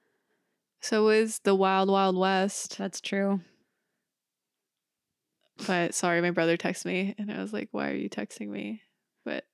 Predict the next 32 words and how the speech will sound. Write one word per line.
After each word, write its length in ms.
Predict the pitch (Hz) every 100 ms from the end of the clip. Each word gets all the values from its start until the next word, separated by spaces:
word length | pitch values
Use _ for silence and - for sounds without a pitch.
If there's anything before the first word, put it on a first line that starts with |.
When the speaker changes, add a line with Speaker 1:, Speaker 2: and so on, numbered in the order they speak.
| -
Speaker 1:
he 180 | -
changed 420 | 220 - 208 240 294
our 100 | 302
family 400 | - 185 185 190
group 240 | 170 165
text 240 | 180 190
name 200 | 190 190
to 100 | 202 175
Gouda 540 | 165 - - 165 180
Gang 420 | 190 190 196 202
with 160 | 190 190
a 60 |
little 560 | 175 180 175 170 170 196 - _ _ -
wizard 480 | 175 170 190 226
next 240 | 233 233 -
to 80 | 302
it. 360 | 285 302 294 - - -
Speaker 2:
<laughs> 220 | _ -
Why? 500 | 277 269 285 277 254 - _ _ - - - - - - _
Speaker 1:
I 80 | 220
think 180 | 214 214
'cause, 160 | 240 220
like, 300 | 214 175 -
Goodman, 580 | 175 175 185 196 196 190
Speaker 2:
Oh, 160 | 240 240
Speaker 1:
Gouda. 140 | -
Speaker 2:
Gouda. 440 | 220 202 202 202 180
Do 80 | 220
you 60 | 220
guys 140 | 220
like 160 | 190 175
Gouda? 420 | 214 220 240 247